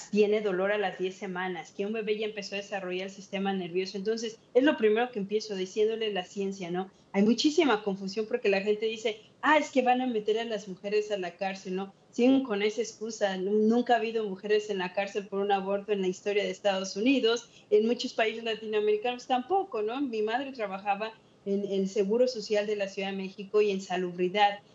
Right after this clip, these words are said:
que son dos cadenas muy grandes del sistema de salud público en México. Y yo le pregunté, "Mamá, ¿cuántas mujeres tú como jefe de trabajo social te tocó mandar a la cárcel?", porque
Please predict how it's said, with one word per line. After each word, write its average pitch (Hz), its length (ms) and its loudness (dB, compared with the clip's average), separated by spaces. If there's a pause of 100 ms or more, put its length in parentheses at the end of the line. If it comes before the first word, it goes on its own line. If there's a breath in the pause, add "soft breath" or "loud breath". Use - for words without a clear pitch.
(140 soft breath)
que 208 120 4
son 240 240 4
dos 247 200 4
cadenas 214 480 0
muy 233 180 -2
grandes 208 460 0
del 190 120 -8
sistema 196 460 -6
de 196 80 -4
salud 190 360 -4
público 196 420 -2
en 180 200 0
México. 185 600 -4 (420)
Y 220 100 8
yo 247 120 8
le 285 100 6
pregunté, 220 640 0 (520)
"Mamá, 175 340 0
¿cuántas 240 320 0
mujeres 202 420 0
tú 185 120 -2
como 185 260 -4
jefe 240 240 0
de 247 60 2
trabajo 214 300 0
social 208 340 -8
te 240 80 -4
tocó 196 280 -6
mandar 208 280 0
a 202 80 -2
la 196 140 -4
cárcel?", 196 300 -8
porque 285 400 0